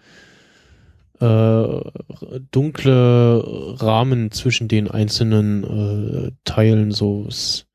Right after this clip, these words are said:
es irgendwie so ein bisschen komisch aussieht. Es stört zwar nicht, aber es, ja, denk so, äh, wo ich,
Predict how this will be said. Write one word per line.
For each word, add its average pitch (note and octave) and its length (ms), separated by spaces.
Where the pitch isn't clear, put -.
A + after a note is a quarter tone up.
es - 80
irgendwie A#2 180
so A2+ 60
ein A2 60
bisschen A#2 320
komisch B2+ 340
aussieht. - 580
Es A#2+ 220
stört B2 340
zwar D#3 200
nicht, C#3+ 160
aber B2 100
es, - 420
ja, G2+ 280
denk A2+ 120
so, G#2+ 240
äh, A2 240
wo B2+ 60
ich, - 280